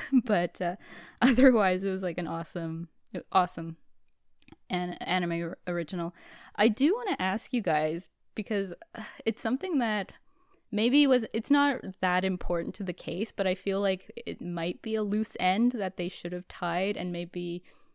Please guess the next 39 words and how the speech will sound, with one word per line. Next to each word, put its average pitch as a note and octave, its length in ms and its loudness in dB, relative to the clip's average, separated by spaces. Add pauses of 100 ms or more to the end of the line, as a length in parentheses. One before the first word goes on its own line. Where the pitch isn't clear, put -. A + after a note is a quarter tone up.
(380)
maybe F3 380 -4
it's, - 260 -14 (420)
they F3+ 120 0
did D#3+ 260 2
and D#3 200 -2
I D#3 100 -4
just D#3 240 -8
didn't D#3+ 140 -4
realize F3 320 -4
it, F#3+ 100 -6
but F#3 160 -2 (320)
the G#3+ 80 2
letters. G#3 720 0 (540)
Um, G3+ 440 2 (260)
so A3+ 300 0
they A3+ 180 2
explained C4+ 400 2
it, C#4 60 2
like, G3 340 -2
once F#3 280 -2
or F#3 80 0
twice E3+ 420 -2
that, D#3+ 400 -2 (140)
"Oh, G3+ 420 0
these, F#3+ 340 -6
like, F#3 280 -4
no, G3+ 200 2 (160)
these G#3+ 180 -4
letters G3+ 300 0
are G3 80 -2
no F3+ 140 0
big F3+ 240 -2
deal. E3 500 2
The, D#3+ 200 -10 (120)
like, - 300 -10
we've F3+ 220 -8
been F3+ 200 -2
getting E3+ 380 0
them E3 560 -4